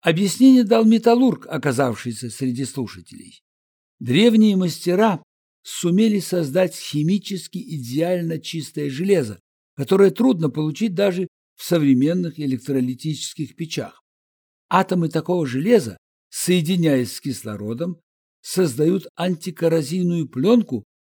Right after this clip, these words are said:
предохраняющую металл от окисления. Но как могли люди древности сварить такой металл? Как сумели выковать такую исполинскую деталь,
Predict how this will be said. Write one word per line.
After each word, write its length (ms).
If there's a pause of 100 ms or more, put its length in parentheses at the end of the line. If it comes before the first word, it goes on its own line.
(140)
предохраняющую 1160
металл 560
от 220
окисления. 680 (1000)
Но 140
как 220
могли 400
люди 320
древности 680
сварить 520
такой 300
металл? 420 (800)
Как 220
сумели 560
выковать 580
такую 440
исполинскую 760
деталь, 460